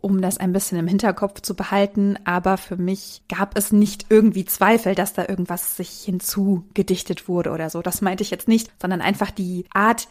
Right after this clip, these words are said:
der Erzählung ist natürlich filmerisch irgendwo wichtig, das auch für den Film und die ZuschauerInnen umzusetzen. Macht das alles Sinn, was ich sage? Ihr wisst, es kann wieder wirr werden. Ich möchte diesen Film besprechen, weil es einfach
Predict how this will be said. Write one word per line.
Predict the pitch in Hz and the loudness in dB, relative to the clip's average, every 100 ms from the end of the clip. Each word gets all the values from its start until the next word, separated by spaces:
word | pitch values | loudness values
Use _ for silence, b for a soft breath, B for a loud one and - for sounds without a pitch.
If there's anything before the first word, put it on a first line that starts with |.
| - | -4
der | 185 | -2
Erzählung | - - - 247 233 208 202 | -2 -2 4 6 6 4 0
ist | 202 - | -4 -2
natürlich | 180 190 180 175 180 - - - | -6 -4 -4 -2 -4 -8 -16 -20
filmerisch | - - 220 214 208 196 190 - | -20 -2 4 4 4 2 0 0
irgendwo | 202 196 185 175 | 0 0 -2 -2
wichtig, | 180 185 - 175 - - | 0 -2 -4 -8 -8 -6
das | 180 - - | -6 -6 -6
auch | 190 185 | -6 -2
für | - 208 | 6 6
den | 185 | 6
Film | 202 220 202 | 2 2 2
und | 190 196 | 2 -2
die | 185 | -4
ZuschauerInnen | - 214 - 175 170 185 190 | -2 -2 0 -2 0 -2 0
umzusetzen. | 190 - 156 156 - 147 b b b _ | -2 -2 -6 -6 -8 -10 b b b _
Macht | 247 - - | 0 0 -4
das | - | 0
alles | 208 202 202 | 2 2 2
Sinn, | 175 | -2
was | 160 160 | -4 -10
ich | - - | -14 -12
sage? | - - - - _ | -12 -10 -12 -12 _
Ihr | 233 180 | 2 2
wisst, | 170 - | 0 -6
es | 233 - | -6 -4
kann | - 359 262 | -2 0 2
wieder | 220 214 | 2 4
wirr | 214 285 269 | 4 4 4
werden. | 233 240 240 233 B B - | 4 4 4 2 B B -6
Ich | 269 262 | -2 0
möchte | 220 233 247 226 | 2 2 4 0
diesen | 190 202 | 0 -2
Film | 196 196 196 | 0 0 0
besprechen, | 196 - 185 - 185 180 180 | 0 0 -6 -4 -2 -2 -2
weil | 180 202 233 233 - | 0 4 4 4 2
es | 220 220 | -2 0
einfach | - 220 226 - 208 | 2 2 2 0 -4